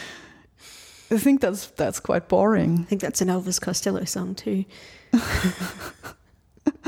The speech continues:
Speaker 1: Yeah, um, so, so I think that, that, that is, that is a really, really interesting design challenge, to
Speaker 2: Mm-hmm.
Speaker 1: imagine a world where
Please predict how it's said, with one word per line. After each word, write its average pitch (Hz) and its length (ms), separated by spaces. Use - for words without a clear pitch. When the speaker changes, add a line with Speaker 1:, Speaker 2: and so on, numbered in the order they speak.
Speaker 1:
Yeah, 262 480
um, 202 440
so, 220 540
so 233 180
I 240 40
think 240 260
that, 208 340
that, 208 160
that 208 220
is, - 260
that 208 220
is 226 140
a - 40
really, 220 380
really 202 240
interesting 196 460
design 180 400
challenge, 180 520
to 233 80
Speaker 2:
Mm-hmm. 214 100
Speaker 1:
imagine 202 340
a 247 80
world 185 380
where 156 360